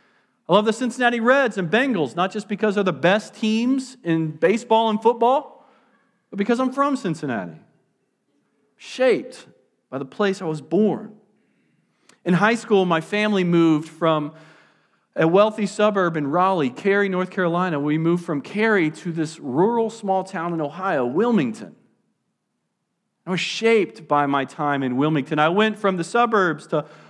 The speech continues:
all of a sudden, uh, county fair and a corn festival. And one time, I think the story is still circulating around Mil-, Wilmington, the time when a, a pig chased me all through the fairgrounds. I was just you know, some city boy they thought running from a pig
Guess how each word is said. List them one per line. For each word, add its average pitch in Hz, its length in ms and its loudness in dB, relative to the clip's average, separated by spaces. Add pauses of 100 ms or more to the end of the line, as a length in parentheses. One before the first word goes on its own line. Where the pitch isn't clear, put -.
(120)
all 180 140 2
of 190 60 0
a 185 100 -2
sudden, 196 520 0 (220)
uh, 165 240 2
county 220 380 2
fair 214 580 2
and 131 80 -2
a 139 40 -6
corn 269 380 2
festival. 139 720 -2 (1040)
And 143 140 -2
one 208 140 4
time, 202 240 0
I 190 60 0
think 214 200 -4
the 196 80 -2
story 208 300 0
is 202 60 -4
still 202 160 -2
circulating 180 600 -2
around 175 200 0
Mil-, 202 180 -2
Wilmington, 208 480 0
the 170 80 -2
time 190 300 -2
when 180 160 0
a, 165 100 -6 (180)
a 165 80 0
pig 208 420 2
chased 214 340 -2
me 202 100 2
all 208 280 4
through 220 180 -4
the 202 60 0
fairgrounds. 180 720 2
I 143 60 0
was 165 180 -2
just 180 220 -12 (380)
you 170 60 -6
know, 156 80 0
some 196 200 0
city 269 340 2
boy 143 360 2
they 120 120 -4
thought 147 340 0
running 156 440 0
from 131 320 -4
a 117 40 -4
pig 139 540 -4